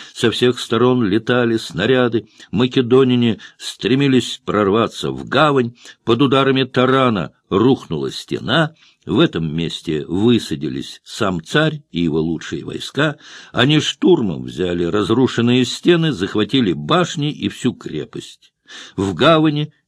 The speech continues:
никто не оказал сопротивления, и македонине окружили город. Война завершилась кровавой бойней.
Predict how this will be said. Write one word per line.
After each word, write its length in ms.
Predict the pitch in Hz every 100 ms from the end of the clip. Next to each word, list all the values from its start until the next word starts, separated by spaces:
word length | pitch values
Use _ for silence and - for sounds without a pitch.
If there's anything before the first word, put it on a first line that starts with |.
| _
никто 680 | 95 147 185 - - 85
не 120 | 69 71
оказал 440 | - 73 78 64
сопротивления, 920 | - - - - - 117 180 185 175 - _ _ - -
и 240 | - 120
македонине 960 | 120 123 127 113 98 120 170 165 165 160 - -
окружили 720 | 127 131 127 123 131 131 131
город. 520 | 98 107 85 - - _ _ _ _ _ _ _ _ _ _ - - - -
Война 480 | 92 120 143 156
завершилась 760 | 139 147 135 - 147 143 135 -
кровавой 580 | - 104 107 117 123 120
бойней. 600 | 92 85 76 71 73 -